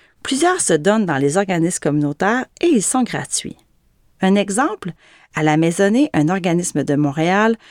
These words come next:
un thème sera déterminé, comme par exemple la musique classique ou la cabane à sucre, et les participants sont invités à discuter de ce sujet. C'est une façon d'enrichir le vocabulaire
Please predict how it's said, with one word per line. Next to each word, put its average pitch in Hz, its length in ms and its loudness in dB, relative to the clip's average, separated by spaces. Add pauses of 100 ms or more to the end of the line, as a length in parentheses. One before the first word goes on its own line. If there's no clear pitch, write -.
(220)
un 220 120 4
thème 330 260 0
sera 170 320 0
déterminé, 165 680 2
comme 151 220 -4
par 156 160 -4
exemple 170 340 -2
la 156 60 0
musique 143 340 0
classique 240 640 -2
ou 170 40 2
la 143 120 0
cabane 143 380 -2
à 147 80 0
sucre, - 420 -2 (100)
et 403 140 4
les 311 60 4
participants - 640 -2
sont 151 280 -2
invités - 420 -4
à 156 140 0
discuter 196 540 -2
de 196 240 2
ce 170 180 -4
sujet. 135 460 -6 (640)
C'est - 220 -2
une 190 80 4
façon 180 320 0
d'enrichir 262 520 0
le 226 100 2
vocabulaire 165 840 0